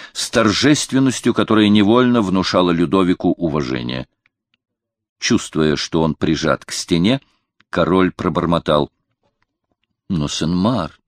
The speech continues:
как я могу отделаться от министра, который за эти восемнадцать лет окружил меня своими ставленниками?" "Он не так могуществен, как кажется", —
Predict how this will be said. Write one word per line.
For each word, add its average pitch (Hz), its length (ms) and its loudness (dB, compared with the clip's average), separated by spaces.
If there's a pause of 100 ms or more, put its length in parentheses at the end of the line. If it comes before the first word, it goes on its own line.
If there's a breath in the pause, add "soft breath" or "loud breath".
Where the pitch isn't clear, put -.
(800)
как - 300 0
я 85 80 0
могу 85 320 0
отделаться 85 640 0
от - 100 -6
министра, 98 640 0 (280 soft breath)
который 123 340 0
за 120 140 0
эти 127 180 0
восемнадцать 127 800 0
лет 147 260 2
окружил 120 440 -2
меня 123 300 4
своими 117 440 0
ставленниками?" 73 1000 -2 (1300)
"Он 95 300 0
не 92 120 0
так - 360 -4
могуществен, 73 840 -4
как 73 320 -4
кажется", — 73 580 -4